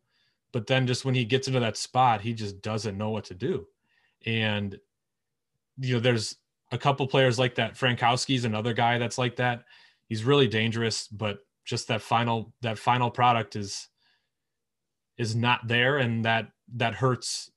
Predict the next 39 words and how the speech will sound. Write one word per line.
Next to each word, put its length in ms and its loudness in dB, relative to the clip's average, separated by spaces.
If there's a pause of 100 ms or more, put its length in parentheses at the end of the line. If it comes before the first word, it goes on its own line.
(180)
the 120 -4
squad 380 2
in 100 -2
general. 460 -4 (360)
Frankowski 460 4
had 100 4
a 40 4
good 180 0
ball 220 2
to 100 -6
Baric 380 -2
today, 400 -2 (380)
um, 240 -4
for 100 -6
the 120 -4
goal, 440 -2 (800)
but, 580 -2 (640)
you 80 -6
know, 80 -4
there's 200 -2
just 180 -4
times 360 -2
that 280 -4 (260)
we 180 2
need 160 4
a 60 0
goal 240 0
from 180 -2
someone 500 -2
other 180 -2
than 180 -2
Baric, 480 -4
and 340 -4
it's 180 -8
not 160 -2
coming 260 0
at 80 -4
the 80 -6
moment. 340 -4